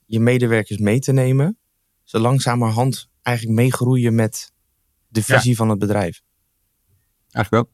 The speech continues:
Speaker 2: wel.
Speaker 1: Ja, mooi. Wa-, eh, hoe heeft die switch bij jou persoonlijk, wat, wat heeft dat persoonlijk met jou gedaan?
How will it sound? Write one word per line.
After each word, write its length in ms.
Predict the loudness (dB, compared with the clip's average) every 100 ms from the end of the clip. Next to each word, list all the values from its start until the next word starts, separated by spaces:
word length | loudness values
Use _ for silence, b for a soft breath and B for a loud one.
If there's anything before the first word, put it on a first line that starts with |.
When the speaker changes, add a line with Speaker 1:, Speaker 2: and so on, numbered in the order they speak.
| _ _ -2
Speaker 2:
wel. 100 | -2
Speaker 1:
Ja, 140 | -2 -10 _ _ _ _
mooi. 280 | 0 0 -2 _ _ _ _ _ _ _
Wa-, 100 | -4 -4
eh, 120 | -6 -12 -20 0
hoe 200 | 4 4
heeft 160 | 4
die 200 | 0 -2
switch 300 | -2 -2 -2
bij 120 | 0 2
jou 160 | 2
persoonlijk, 640 | 0 -2 2 2 0 -6 -16 -16 -16 _ _ _ _ _ -20 _
wat, 200 | -2 -2
wat 160 | 0 2
heeft 140 | 2
dat 120 | 0 -2
persoonlijk 380 | 0 2 2
met 140 | 0 -4
jou 180 | -6 -8
gedaan? 300 | -12 -16